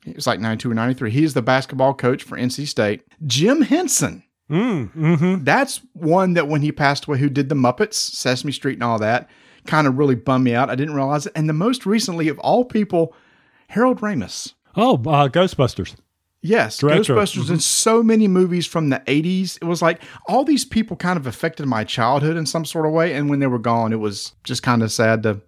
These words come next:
Speaker 1: for 'em to go. And it, it's re-, interesting. Eh, here, you like your little travel stories. I was in London when David Bowie passed away.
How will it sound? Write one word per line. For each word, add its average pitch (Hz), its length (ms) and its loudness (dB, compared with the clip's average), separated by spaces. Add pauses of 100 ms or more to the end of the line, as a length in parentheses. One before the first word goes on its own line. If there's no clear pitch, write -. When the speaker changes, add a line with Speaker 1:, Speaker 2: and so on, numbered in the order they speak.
Speaker 1:
for 110 160 -2
'em 113 120 -2
to 110 160 -6 (400)
go. 135 260 2 (300)
And 240 180 6
it, 247 80 -4
it's 240 220 0
re-, 240 140 2
interesting. 247 520 2 (140)
Eh, 185 160 4
here, 165 180 0
you 180 220 0
like 226 180 0
your 208 120 2
little 170 220 2
travel 180 440 0
stories. 113 720 -2 (180)
I 233 140 2
was 311 220 0
in 202 440 0
London 160 580 -2 (380)
when 127 200 0
David 139 300 0
Bowie 120 240 2
passed 95 280 -4
away. 92 340 -6